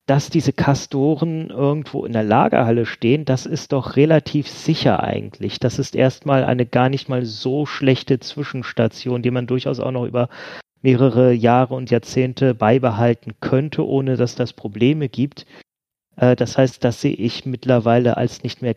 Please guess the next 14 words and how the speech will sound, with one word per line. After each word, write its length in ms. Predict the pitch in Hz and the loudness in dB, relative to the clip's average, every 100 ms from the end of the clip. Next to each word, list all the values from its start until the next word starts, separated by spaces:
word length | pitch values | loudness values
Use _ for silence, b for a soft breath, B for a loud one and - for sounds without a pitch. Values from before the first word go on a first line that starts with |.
| - | 0
ganz 320 | 117 131 - | 0 0 -4
so 180 | - 135 | -6 -6
problematisch. 840 | - - 120 107 107 127 - 139 - | -6 -4 -4 0 0 2 0 -2 0
Dennoch 500 | 123 131 131 - - _ _ | 0 0 -4 -8 -18 _ _
weiterhin 540 | 135 127 127 139 123 | -2 2 4 4 2
das 160 | 123 113 | 2 -2
Problem, 320 | - 117 120 | -4 -6 -6
was 80 | 113 | -6
wir 80 | 127 | -8
vorhin 220 | 131 120 | -6 -4
gesagt 300 | 117 113 - | 0 0 0
haben, 140 | 120 117 | -2 -2
es 120 | - | -8
gibt 320 | 127 - - | -8 -8 -18